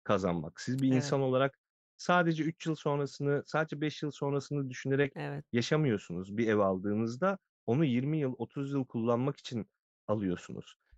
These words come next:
Speaker 2: Evet.
Speaker 1: İktidarlarsa, e, bir sonraki seçimi hedefliyor. O zaman uyuşmazlığı neticesinde de aslında iktidarlar,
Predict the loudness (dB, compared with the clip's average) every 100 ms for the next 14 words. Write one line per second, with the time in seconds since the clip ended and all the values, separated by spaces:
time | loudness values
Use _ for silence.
0 | -6 -4 0 2 4 4 4 2 0 -2
1 | -2 -4 -10 -8 -6 0 0 4 4 4
2 | 2 -2 -2 2 4 4 2 0 -2 0
3 | 0 2 4 2 2 0 -2 -2 -2 -2
4 | -2 -2 -4 -6 -4 -4 -2 0 0 -2
5 | _ _ -4 -2 0 0 2 0 -2 _
6 | _ -8 -6 -2 0 2 0